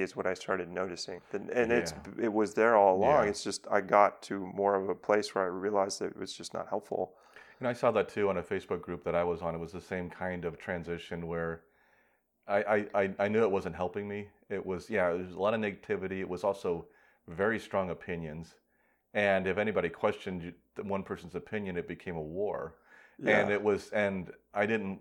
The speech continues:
Speaker 2: I didn't need that, and that wasn't helping me, <laughs> you know, and
Speaker 1: Yeah, a lot of, yeah, just really strong opinions and
Speaker 2: Yeah.
Speaker 1: different camps and, um, this question of, of do we completely heal or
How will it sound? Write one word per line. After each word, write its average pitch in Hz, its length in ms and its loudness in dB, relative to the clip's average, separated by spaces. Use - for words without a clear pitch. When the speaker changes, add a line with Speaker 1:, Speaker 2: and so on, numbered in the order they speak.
Speaker 2:
I 98 120 -2
didn't 98 320 -2
need 214 300 -4
that, 82 160 0
and 87 120 -2
that 95 100 2
wasn't 85 300 -4
helping 82 480 -4
me, 78 280 -12
<laughs> 131 240 -4
you 117 100 4
know, 92 320 2
and 87 200 -6
Speaker 1:
Yeah, 127 320 10
a 101 60 12
lot 120 240 10
of, 110 340 2
yeah, 127 260 10
just - 240 -4
really 113 220 6
strong 110 320 4
opinions 107 520 -2
and 95 320 -4
Speaker 2:
Yeah. 95 60 -10
Speaker 1:
different - 640 -2
camps 107 640 0
and, 98 240 -8
um, 95 380 4
this 107 160 -2
question 101 460 2
of, 95 180 -4
of 92 220 0
do 107 120 -2
we 101 120 0
completely 92 500 -6
heal 117 680 2
or 95 420 0